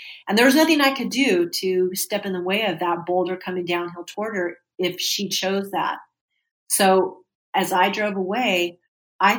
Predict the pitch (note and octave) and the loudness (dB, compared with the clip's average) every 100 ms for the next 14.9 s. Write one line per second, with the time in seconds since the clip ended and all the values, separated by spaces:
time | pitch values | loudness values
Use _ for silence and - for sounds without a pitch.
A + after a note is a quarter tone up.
0 | - G3+ F3 E3+ E3+ F3 E3+ - - _ | -2 -4 -4 -8 -4 2 2 2 -4 _
1 | _ - F#3+ - - _ - F#3+ F3+ E3 | _ -6 -4 -4 -8 _ -4 2 2 2
2 | F3 F#3+ B3+ C4+ C4 B3 A#3+ A#3 A3+ A3 | -2 -2 0 2 4 4 0 -4 -2 -2
3 | - F#3 D#3+ E3+ E3 - E3 - G3 G3+ | -2 -2 0 0 -2 -4 -8 -2 -2 0
4 | A3 G#3 G3 G3 G3 F#3+ F#3+ F#3+ G3 F3+ | -2 -4 -4 -4 -2 -2 -4 -6 -6 -4
5 | F3 E3+ - F3+ F3+ F#3+ F3+ F#3+ F#3 F3+ | -4 -6 -4 -6 -4 -6 -6 -2 -2 -2
6 | F3 D#3+ - F3 E3 E3+ F3 F3+ F3 F3+ | -2 -4 -4 -2 2 2 0 -2 -2 -2
7 | F#3 F3 F3 _ - _ _ - F3+ F3 | -4 -4 -8 _ -20 _ _ -2 4 4
8 | - E3+ F3+ F3+ F#3 F#3+ A3 G#3 F#3+ E3+ | 2 0 2 4 4 2 -2 -4 -6 -8
9 | - F#3+ F3 D#3 _ _ _ _ _ _ | -4 -2 -2 -4 _ _ _ _ _ _
10 | _ G3 G3 G4 D4+ C#4 G3 E3 D#3+ D#3+ | _ -14 -4 2 4 2 0 -2 -2 -4
11 | D#3 - - - _ _ - _ _ - | -6 -10 -10 -16 _ _ -20 _ _ 0
12 | G#3+ G#3 G3+ G3 - - - - C4+ D#4 | 4 6 4 2 -4 -4 0 2 4 6
13 | E4 - - G3 D4 D4+ F4+ C4+ - - | 6 2 -6 0 4 4 2 0 -2 -6
14 | A#3 G3 D#3+ E3 F3+ G3+ B3+ C4+ C#4 | -8 -4 0 0 -2 -4 -4 -4 -8